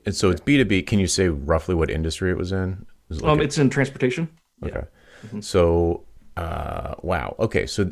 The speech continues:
Speaker 1: you decide to lean in. You're like, "I'm gonna go for it. A hundred percent equity. That's where wealth comes from." Totally agree. Uh, so then what did you do next?
Speaker 2: You know, then it was just a hustle, right? Just learning, doing some marketing. Oh, that didn't work.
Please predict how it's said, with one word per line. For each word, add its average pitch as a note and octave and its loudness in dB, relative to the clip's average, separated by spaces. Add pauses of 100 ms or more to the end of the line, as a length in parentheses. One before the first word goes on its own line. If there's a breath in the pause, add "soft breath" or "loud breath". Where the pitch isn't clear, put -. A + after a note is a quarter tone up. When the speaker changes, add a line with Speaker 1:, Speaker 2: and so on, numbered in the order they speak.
Speaker 1:
you F2 -2
decide G#2 2
to - 0
lean F#2+ 4
in. D#2 2 (260)
You're E2+ 0
like, D2+ 0
"I'm D#2+ 0
gonna E2 0
go D#2 2
for D2+ 0
it. - -2
A D#2+ -6
hundred F2 -2
percent F#2 0
equity. D2 0
That's C#2+ 0
where D#2+ 0
wealth D2 0
comes D2 -4
from." C#2+ -4
Totally D2+ 0
agree. C2+ -4 (360 soft breath)
Uh, C#2+ -4
so G2 2
then E2+ 2
what E2+ 4
did D2+ -2
you D#2+ -2
do D2+ 0
next? - -6 (920 loud breath)
Speaker 2:
You - 0
know, C#3+ 6
then C#3+ 6
it E3+ 4
was C3+ 4
just B2 -2
a A2+ -4
hustle, B2+ -2
right? A#2+ 0
Just A#2+ -8
learning, D3+ 4
doing C#3 4
some C3+ 0
marketing. C#3 2
Oh, C3 4
that B2+ 4
didn't B2 2
work. B2+ 0